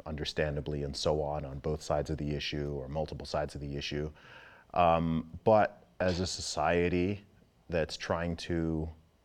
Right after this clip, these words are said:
improve and get better, you have to be willing to have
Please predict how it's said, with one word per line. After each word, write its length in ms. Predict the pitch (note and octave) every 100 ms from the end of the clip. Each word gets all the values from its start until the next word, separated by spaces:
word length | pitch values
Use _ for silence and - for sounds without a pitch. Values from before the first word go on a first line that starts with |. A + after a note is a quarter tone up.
| _ _ -
improve 640 | F2 D#2+ - E2+ F2+ G2+
and 180 | - E2+
get 240 | E2+ F2 D2
better, 300 | F2 F2+ F#2+
you 180 | F#2+ F#2+
have 300 | F#2+ G2 -
to 100 | F2
be 140 | F#2
willing 380 | E2+ F#2+ E2 D2+ - -
to 200 | E2+ D#2+
have 320 | D#2+ D2